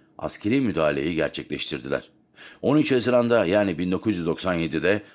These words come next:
Albright'ın bahis konusu açıklaması geldi. On sekiz Haziran'da da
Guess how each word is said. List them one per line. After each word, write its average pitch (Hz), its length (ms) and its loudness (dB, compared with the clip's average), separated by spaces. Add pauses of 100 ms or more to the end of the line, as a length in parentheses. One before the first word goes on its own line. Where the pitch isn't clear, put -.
Albright'ın 120 680 2
bahis 101 280 2
konusu 90 300 -2
açıklaması 82 480 -4
geldi. 71 280 -2 (460)
On 98 160 -2
sekiz 76 300 -4
Haziran'da 67 460 -4
da 104 220 0